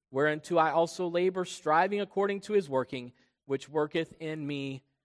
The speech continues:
mightily." I want to point out a few things before we even pray and get into the text this morning. We'll come back to this in time, of course, not this morning, but in time. But notice what Paul says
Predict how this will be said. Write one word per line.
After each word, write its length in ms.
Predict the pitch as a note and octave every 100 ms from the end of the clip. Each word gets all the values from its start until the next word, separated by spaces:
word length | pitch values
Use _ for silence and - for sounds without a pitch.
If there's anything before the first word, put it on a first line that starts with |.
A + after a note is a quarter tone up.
| _ _ _ _
mightily." 680 | B2 B2+ B2+ B2 A2+ F#2+ - _
I 20 |
want 160 | D#3+ B3
to 40 |
point 120 | - A3+
out 120 | E3+
a 20 |
few 180 | F#3 F3+
things 200 | E3+ D3+
before 240 | C#3+ F3
we 60 | D#3+
even 200 | D3+ C3+
pray 280 | - D3+ D3
and 120 | C#3
get 120 | C#3+
into 200 | C#3+ C#3+
the 60 | B2+
text 300 | - C#3+ -
this 140 | -
morning. 220 | D3 C3+
We'll 140 | D#3 F3
come 240 | F3 D3
back 360 | C3+ B2+ C#3+ -
to 120 | -
this 460 | E3 E3+ F#3 - - _ _ _ _
in 240 | C#3+ C3+ C3+
time, 360 | D3+ C#3+ D3+
of 120 | D#3
course, 320 | - D3+ D3 D3
not 220 | C#3+ C3
this 200 | B2 -
morning, 460 | E3 D#3+ B2+ B2 - _ _ _ _
but 100 | B2+
in 140 | B2+ B2
time. 400 | F3 D3+ B2+ A2+ _ _ _ _ _ _
But 100 | E3+
notice 240 | G3+ C4
what 140 | C4 C4
Paul 220 | G#3+ F#3+
says 540 | - F3+ D#3 C3 C3